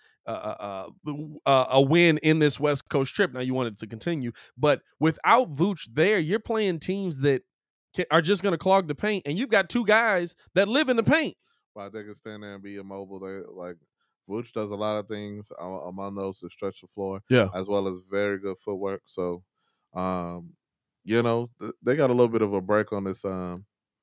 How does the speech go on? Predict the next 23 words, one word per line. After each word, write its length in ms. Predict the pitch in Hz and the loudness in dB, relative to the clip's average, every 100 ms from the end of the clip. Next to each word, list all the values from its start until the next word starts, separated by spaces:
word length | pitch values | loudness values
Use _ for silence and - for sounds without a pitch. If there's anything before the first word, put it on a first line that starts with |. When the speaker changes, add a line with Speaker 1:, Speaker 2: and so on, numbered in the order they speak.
| _ _ _ _ 101 | _ _ _ _ -2
Speaker 2:
West 200 | 101 - | -2 0
Coast 280 | 101 98 | -2 -2
trip, 180 | - 98 | -4 -4
some 160 | - 95 | -6 -6
of 60 | |
the 80 | 92 | -4
big 180 | 95 95 | -4 -4
men, 240 | 95 92 | -4 -6
'cause 160 | 90 90 | -8 -6
they 140 | 90 | -4
was, 160 | 98 95 85 82 | -4 -4 -8 -4
they 80 | |
was 120 | 95 95 | -4 -4
gonna 200 | 92 92 | -6 -6
have 120 | 90 | -6
to, 140 | 87 90 _ _ | -8 -12 _ _
they 60 | 98 | -4
was 80 | 98 | -2
gonna 120 | 98 | -2
go 100 | 95 | -2
through 160 | 90 87 | 0 0
a 40 | 95 | 0
headache. 300 | 101 87 | 0 -2